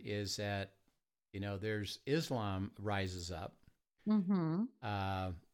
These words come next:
Speaker 1: and Muhammad, and they say, you know, "We're the true God, not you." Uh, and so now there's a battle. And by the way, theologically,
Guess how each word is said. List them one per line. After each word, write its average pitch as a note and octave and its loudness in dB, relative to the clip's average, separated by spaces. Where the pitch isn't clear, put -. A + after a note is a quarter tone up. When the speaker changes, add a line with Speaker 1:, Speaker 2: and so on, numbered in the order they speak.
Speaker 1:
and G2+ 0
Muhammad, G2+ 0
and F#2+ -2
they A2 2
say, G#2 -2
you G2+ 0
know, G2 0
"We're A#2+ 4
the A2+ 2
true G#2 -2
God, G2 0
not F#2+ -2
you." A2 4
Uh, G2 0
and A2 0
so A#2 6
now A2 4
there's G#2 2
a G2 -2
battle. G#2 4
And G2+ 0
by G2+ 4
the G2 0
way, G2+ 4
theologically, G2 2